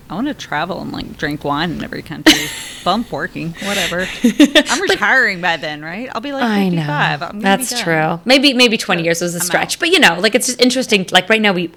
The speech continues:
Speaker 2: I, I just feel like we feel so consumed. And
Speaker 1: Oh,
Speaker 2: I have to,
Speaker 1: yeah,
Speaker 2: like,
Speaker 1: it
Speaker 2: remind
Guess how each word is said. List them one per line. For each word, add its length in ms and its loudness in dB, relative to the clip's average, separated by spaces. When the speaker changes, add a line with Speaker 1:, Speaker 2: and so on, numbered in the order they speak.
Speaker 2:
I, 240 -4
I 120 -10
just 200 -6
feel 120 0
like 180 0
we 60 -4
feel 240 0
so 360 0
consumed. 840 -2
And 120 2
Speaker 1:
Oh, 20 6
Speaker 2:
I 20 6
have 120 2
to, 80 -2
Speaker 1:
yeah, 20 0
Speaker 2:
like, 120 4
Speaker 1:
it 60 -4
Speaker 2:
remind 360 2